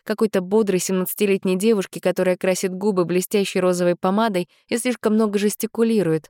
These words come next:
но я все равно растеряна. И мне постоянно не дает покоя вопрос, каким образом я должна администрировать сайт,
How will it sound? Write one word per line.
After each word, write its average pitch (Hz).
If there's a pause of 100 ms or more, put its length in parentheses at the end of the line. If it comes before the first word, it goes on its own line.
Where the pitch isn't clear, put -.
(160)
но 196
я 185
все -
равно 175
растеряна. 170 (440)
И 196
мне 196
постоянно 185
не 175
дает 175
покоя 185
вопрос, 196 (300)
каким 240
образом 190
я 185
должна 202
администрировать 185
сайт, 196